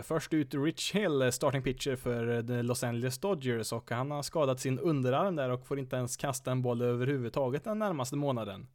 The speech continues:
Hill, som har hunnit att fylla trettionio år, missade ju även, eh, inledningen av säsongen på grund av skada och, eh, brukar ju vara skadad m-, minst en gång varje säsong, eh, trots att han har varit en starting pitcher de två senaste säsongerna så har han bara kastat lite drygt hundratrettio innings båda säsongerna.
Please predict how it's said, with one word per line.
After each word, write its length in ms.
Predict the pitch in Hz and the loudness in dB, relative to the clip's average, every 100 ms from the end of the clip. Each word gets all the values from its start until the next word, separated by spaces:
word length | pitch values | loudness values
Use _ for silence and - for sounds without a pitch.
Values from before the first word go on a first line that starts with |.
| _ | _
Hill, 320 | 185 202 151 | 2 4 4
som 200 | 131 165 | 2 2
har 60 | 156 | 4
hunnit 260 | 151 143 | 4 2
att 200 | 156 - 151 | 0 -2 -4
fylla 220 | 156 143 | 0 0
trettionio 560 | 127 143 131 147 147 139 | 2 0 0 0 2 2
år, 300 | 208 208 139 | 4 4 4
missade 460 | 147 139 135 127 139 | 2 0 0 2 4
ju 100 | 139 | 4
även, 440 | 139 123 127 127 | 2 2 2 2
eh, 360 | 127 127 127 143 | 2 2 2 2
inledningen 440 | 131 120 135 180 | 2 2 2 2
av 60 | 208 | 0
säsongen 440 | 208 202 156 139 | 0 0 2 2
på 80 | 147 | 2
grund 220 | 143 127 | 2 2
av 60 | 123 | 2
skada 360 | 156 131 117 | 4 4 4
och, 200 | 110 - | 0 0
eh, 100 | 127 | 0
brukar 300 | 127 123 135 | 2 0 0
ju 100 | 160 | -2
vara 180 | 190 151 | 0 -2
skadad 500 | - 160 135 123 123 | 0 0 2 0 0
m-, 320 | 131 131 131 | 0 0 0
minst 240 | 131 123 127 | 0 0 -2
en 180 | 190 | -2
gång 160 | 202 170 | 0 2
varje 200 | 165 147 | 4 4
säsong, 420 | 139 131 117 113 | 2 2 2 0
eh, 140 | 113 110 | -4 -2
trots 220 | 117 - | -4 -2
att 40 | |
han 80 | 165 | -2
har 60 | 180 | 0
varit 200 | 160 143 | 0 0
en 100 | 131 | -2
starting 320 | 147 135 139 | -2 -2 -2
pitcher 280 | 127 - 127 | -4 -2 -2
de 100 | 127 | -2
två 200 | 127 120 | -4 -4
senaste 400 | 139 127 - 120 | -2 -2 -4 -4
säsongerna 460 | 127 165 202 175 | 0 0 2 -2
så 80 | 147 | 0
har 100 | 143 | -2
han 100 | 139 | 0
bara 180 | 139 120 | 2 2
kastat 420 | 143 123 - 117 | 0 -2 -2 -2
lite 160 | 117 131 | -2 -2
drygt 340 | 127 117 - | -2 -4 -2
hundratrettio 580 | 120 120 120 123 117 123 | -2 -2 0 -2 -2 -2
innings 360 | 175 185 131 | -2 -2 -2
båda 240 | 147 127 110 | -2 0 0
säsongerna. 520 | 113 117 110 95 107 | 0 -2 -2 -6 -10